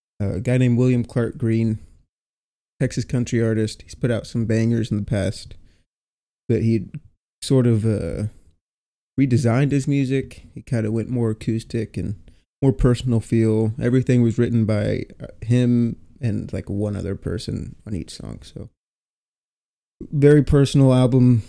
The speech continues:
uh, just fantastic album. It's called Baker's Hotel, uh, which the title track is kind of a fun song about,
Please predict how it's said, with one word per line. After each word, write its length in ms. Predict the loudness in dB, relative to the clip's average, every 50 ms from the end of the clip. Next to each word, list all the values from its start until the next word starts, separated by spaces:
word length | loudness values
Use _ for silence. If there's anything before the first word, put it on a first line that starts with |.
| -10 -20 _ _ _ -8 -6
uh, 180 | -4 -4 -4
just 200 | -6 -6 -6 -4
fantastic 540 | -2 -2 -2 0 0 0 0 -2 -2 -4 -2
album. 320 | 0 0 0 0 -2 -4 -6
It's 100 | -6 -4
called 240 | -4 -2 -2 0
Baker's 460 | 0 0 0 0 0 -2 -4 -2 0 0
Hotel, 500 | 0 0 0 -2 -2 0 0 -2 -2 -4 -8 -16 -20 _ _ _ _ _ _ _ _ _ -12 -10
uh, 100 | -10 -10 -10 -12 -14 -14 -16
which 180 | -18 -18 -10 -8
the 80 | -8
title 340 | -4 -2 0 0 2 0 0
track 380 | -2 -2 -4 -4 -4 -4 -6 -6
is 300 | -8 -8 -8 -10 -14 -18 -20 -20 -20 -20 -20 _ _ _ _ _ _ _ 0
kind 120 | 0 0
of 80 | 0 -2
a 40 | -2
fun 240 | -2 -2 0 -2 -2
song 420 | -4 -6 -6 -6 -6 -6 -6 -6
about, 380 | -6 -8 -6 -6 -8 -8 -10